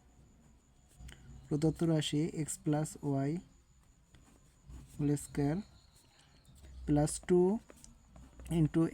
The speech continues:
x plus y into x minus y plus x minus y whole square। আমরা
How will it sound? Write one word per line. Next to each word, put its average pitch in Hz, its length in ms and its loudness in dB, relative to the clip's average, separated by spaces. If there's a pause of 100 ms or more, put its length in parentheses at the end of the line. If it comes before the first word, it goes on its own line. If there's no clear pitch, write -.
(140)
x - 20 -12 (140)
plus 156 240 4 (240)
y 156 40 0 (1900)
into 151 160 2 (120)
x - 20 -8 (160)
minus 165 260 4 (220)
y 180 40 4 (1700)
plus 151 280 4 (160)
x - 20 -8 (120)
minus 170 320 4
y 165 80 4
whole 156 220 2
square। 135 260 -6 (3500)
আমরা 180 160 6